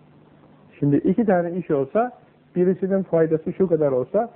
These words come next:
ötekisi tepsi kadar olsa, tabii tepsi kadar olanı tercih etmek lazım. Bir, iki tane faydalı iş olsa, birisi efendim, diyelim ki bir insana fayda sağlayacak, ötekisi bin insana fayda sağlayacak.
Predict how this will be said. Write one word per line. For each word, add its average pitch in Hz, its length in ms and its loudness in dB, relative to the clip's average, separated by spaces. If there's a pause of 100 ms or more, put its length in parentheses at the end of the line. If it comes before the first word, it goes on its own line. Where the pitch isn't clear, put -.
(200)
ötekisi 156 420 -2
tepsi 165 340 -4
kadar 143 260 0
olsa, 185 360 -2 (240)
tabii 147 220 -2
tepsi 160 320 -2
kadar 170 260 2
olanı 156 280 0
tercih 139 320 -2
etmek 107 320 -10
lazım. 107 180 -6 (1080)
Bir, 214 260 2 (280)
iki 208 180 0
tane 208 300 2
faydalı 185 400 0
iş 196 220 -6
olsa, 170 420 -2
birisi 190 560 0 (540)
efendim, 185 580 0 (1300)
diyelim 196 300 2
ki 190 160 -2
bir 233 80 -4
insana 165 440 0
fayda 139 300 -2
sağlayacak, 139 500 -4
ötekisi 170 520 -2
bin 208 140 2
insana 139 480 -2
fayda 120 300 -2
sağlayacak. 127 480 -4